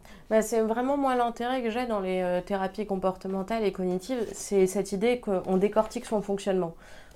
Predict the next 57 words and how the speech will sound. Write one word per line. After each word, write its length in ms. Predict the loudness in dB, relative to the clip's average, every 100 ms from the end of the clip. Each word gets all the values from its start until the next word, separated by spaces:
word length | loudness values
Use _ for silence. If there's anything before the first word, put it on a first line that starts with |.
| 2
On 100 | 4
décortique 420 | 6 4 -2 -4
son 120 | -4
fonctionnement 460 | -2 -2 0 0 -2
pour 240 | 0 0
le 100 | 0
comprendre 540 | 0 -4 -4 -6 -4 -4 -2
et 100 | -4
puis 160 | -2 -4
pour 200 | -4 0
voir 200 | 2 2
à 80 |
quel 220 | 0 -2 -4
point, 380 | 0 0 0 -4 -18 -18 0
bah, 120 | 2
ça 140 | 2 2
nous 100 | 0
convient, 380 | -4 -6 -4
ça 160 | -4 -2
nous 100 | -4
convient 340 | -4 -6 -6
pas, 240 | -4 0 0
et 40 |
si 140 | -2 -4
ça 140 | -2
nous 100 | -2
convient 340 | -2 -4 -2
pas, 120 | 0 0
à 100 | 0
quel 240 | 0 0
niveau 380 | 2 2 2 -2
est-ce 140 | -2
que 100 | -6
ça 140 | -4 -2
nous 140 | -2
convient 340 | -4 -6 -6 -4
pas 240 | 0 0
et 80 | 0
à 80 | -2
quel 180 | 0
niveau 680 | 2 2 2 4 2 4 2
je 140 | 0 -4
peux 160 | 0 4
opérer 480 | 4 4 2 2 0
pour 200 | -2 -10
changer 340 | -6 -2 -2
les 140 | -2
choses. 320 | -4 -6 -10 -12 -18 -18 -20 -20 -20 -8
Euh, 220 | -4 -2 -4 -8 -18 -20 -10
généralement, 520 | 2 6 8 8 6 4
c'est 160 | 4
des 140 | 2 2
choses 240 | 0 -4
qu'on 180 | -4 -4
peut 180 | 4 6
avoir, 400 | 6 6 4 4
euh, 460 | 4 2 0 -4